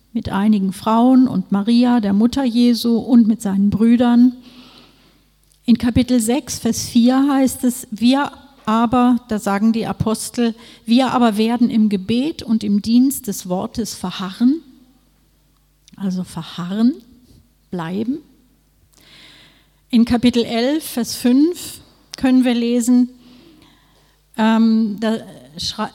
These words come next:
ähm, sagt Pa-, äh, Petrus, was er erlebt hat:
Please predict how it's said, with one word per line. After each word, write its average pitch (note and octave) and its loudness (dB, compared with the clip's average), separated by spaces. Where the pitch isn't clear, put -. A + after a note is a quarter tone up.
ähm, F#3+ -4
sagt - -10
Pa-, - -4
äh, G#3 0
Petrus, - -2
was G#3+ -2
er G#3 -2
erlebt G#3 -4
hat: C4+ -8